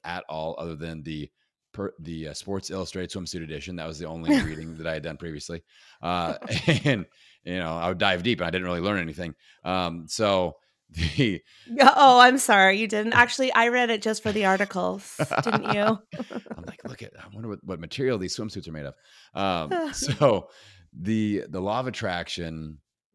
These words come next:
Speaker 1: was, it's just like, was an eye opener for me. And it, it was just, you know, it, it was kinda like those old, old school cartoons when somebody get hit over the head with a frying pan and just jar 'em right in, in place.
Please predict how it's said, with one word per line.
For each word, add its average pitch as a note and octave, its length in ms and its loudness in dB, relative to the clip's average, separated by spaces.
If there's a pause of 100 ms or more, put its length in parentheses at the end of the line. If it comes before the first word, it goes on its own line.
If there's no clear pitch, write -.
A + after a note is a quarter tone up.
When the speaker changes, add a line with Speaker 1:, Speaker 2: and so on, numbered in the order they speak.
Speaker 1:
was, D#2+ 800 -8
it's F#2 200 -16
just G2 200 -12
like, F#2 120 -12
was E2+ 180 -10
an D2+ 60 -14
eye E2+ 200 -6
opener C2 440 -10
for D2+ 240 -14
me. C#2+ 300 -12
And D2 100 -18
it, C#2 200 -16
it C#2+ 40 -18
was D2 160 -16
just, - 380 -18 (800)
you G2+ 100 -12
know, F2+ 80 -6
it, F#2 160 -8
it - 60 -10
was F#2+ 100 -6
kinda B2+ 220 -4
like G2 440 -6
those F#2 300 -6
old, F#2 380 -6 (100)
old A2 160 0
school A2 180 -6
cartoons F#2+ 520 -6
when E2+ 160 -8
somebody F#2 340 -6
get D#2 160 -14
hit G2 120 -8
over F2+ 140 -4
the E2 60 -8
head F#2 100 -4
with D#2+ 100 -10
a D2 40 -14
frying F2 380 -6
pan D2+ 480 -12
and D2+ 120 -16
just D2+ 300 -12 (100)
jar E2+ 300 -2
'em D#2+ 220 -8
right E2+ 180 -4
in, E2 160 -10
in D#2+ 160 -16
place. D#2+ 340 -10